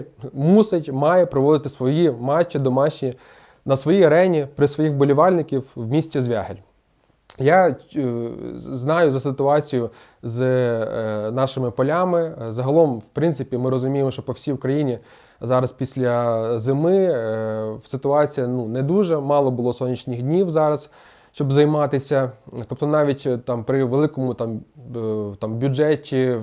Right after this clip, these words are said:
в, в кого є, е, ну, хто може собі дозволити в такі с-, там ноу-хау технології, все одно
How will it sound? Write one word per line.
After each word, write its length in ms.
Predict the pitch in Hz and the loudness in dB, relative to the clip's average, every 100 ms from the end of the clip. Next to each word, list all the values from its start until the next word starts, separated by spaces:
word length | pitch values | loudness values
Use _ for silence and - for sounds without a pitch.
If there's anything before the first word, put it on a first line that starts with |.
| 123 | -8
в, 600 | 117 110 110 110 110 110 | -12 -8 -6 -4 -4 -4
в 100 | 107 | -6
кого 260 | - 127 123 | -6 -4 -2
є, 260 | 120 127 123 | -2 0 0
е, 400 | 113 107 110 110 - - _ _ | -2 -4 -8 -8 -14 -20 _ _
ну, 280 | - 131 110 - - - | -2 -2 -2 -12 -20 -20
хто 200 | - 151 | 0 2
може 200 | 160 151 | 4 2
собі 200 | 156 143 | 0 -2
дозволити 440 | 147 143 151 147 | 0 4 4 2
в 100 | 131 | -4
такі 240 | - 131 139 | -6 -8 -10
с-, 160 | - _ | -12 _
там 220 | 131 139 | -4 0
ноу-хау 380 | 147 143 147 139 | 0 2 0 0
технології, 480 | - - 156 190 143 | -2 -2 0 2 0
все 180 | - 135 | 0 -2
одно 340 | 139 170 170 | 2 2 2